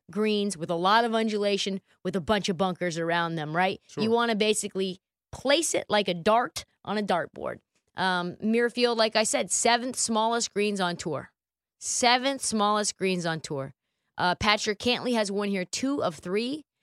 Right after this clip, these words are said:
Speaker 1: including last year, but apparently, well, not apparently, it includes the strange one. You remember it, Q. You remember it.
Speaker 2: I do.
Speaker 1: Jon Rahm was leading this tournament,
Speaker 2: Pissed
Speaker 1: had
Speaker 2: on
Speaker 1: to
Speaker 2: his
Speaker 1: get
Speaker 2: leg.
Speaker 1: pulled, had to get pulled 'cause he got tested positive for covid.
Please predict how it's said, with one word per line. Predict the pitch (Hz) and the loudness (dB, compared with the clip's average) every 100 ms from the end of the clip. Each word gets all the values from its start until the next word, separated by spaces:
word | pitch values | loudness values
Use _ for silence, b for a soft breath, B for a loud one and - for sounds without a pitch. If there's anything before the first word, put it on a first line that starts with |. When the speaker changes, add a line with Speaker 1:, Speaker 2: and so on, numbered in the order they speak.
| _ | _
Speaker 1:
including | 180 180 208 190 170 | -12 -4 -2 -2 0
last | 190 240 - | 0 0 -2
year, | 262 269 269 _ - | 0 0 -2 _ -2
but | 208 | -2
apparently, | 202 208 208 139 208 226 - | 0 -2 -2 -2 -4 -4 -4
well, | 170 180 | -2 0
not | 196 | 0
apparently, | 175 202 180 160 156 - _ - | 0 -2 -2 -4 -8 -12 _ -4
it | 202 | -2
includes | 202 196 240 233 208 185 | -2 -2 -2 -2 -2 -4
the | 202 | -2
strange | - 208 202 185 | -2 -2 -2 -2
one. | 170 170 | -4 -2
You | 247 | -2
remember | 262 202 185 180 | -2 -2 -2 -4
it, | 170 | -4
Q. | 196 196 190 _ _ _ _ _ - | -2 -4 -6 _ _ _ _ _ -4
You | 226 | 0
remember | 262 285 320 294 | 2 4 4 4
it. | 269 - _ - | 2 -2 _ -10
Speaker 2:
I | |
do. | 123 123 - _ | -8 -8 -10 _
Speaker 1:
Jon | - 233 262 | 2 4 4
Rahm | 269 277 294 285 262 240 | 4 4 4 4 -2 -4
was | 208 208 | -2 0
leading | 254 269 | 0 0
this | 269 269 | -2 -2
tournament, | 302 302 294 285 - - - _ - | 0 0 0 -2 -4 -10 -12 _ -10
Speaker 2:
Pissed | 135 | 2
Speaker 1:
had | 240 254 | 4 4
Speaker 2:
on | |
Speaker 1:
to | 233 | 4
Speaker 2:
his | |
Speaker 1:
get | 277 277 | 2 2
Speaker 2:
leg. | 226 | 2
Speaker 1:
pulled, | 311 294 262 240 233 _ _ _ _ | 4 6 4 -2 -12 _ _ _ _
had | 202 220 | 2 4
to | |
get | 220 254 | 2 0
pulled | - 254 262 | 2 2 2
'cause | 254 208 | 0 -2
he | 208 | 2
got | 196 - | 2 2
tested | 240 233 240 233 | 0 0 -2 2
positive | 220 220 214 202 | 2 2 -2 -4
for | 208 | -2
covid. | 196 160 139 | -2 -2 -6